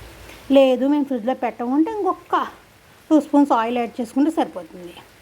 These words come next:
ఇలా చేసేసుకుని ఒక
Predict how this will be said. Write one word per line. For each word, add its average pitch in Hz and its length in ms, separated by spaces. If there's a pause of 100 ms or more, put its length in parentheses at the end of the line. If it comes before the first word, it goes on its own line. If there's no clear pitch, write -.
(680)
ఇలా 240 280
చేసేసుకుని 196 680 (1120)
ఒక 285 200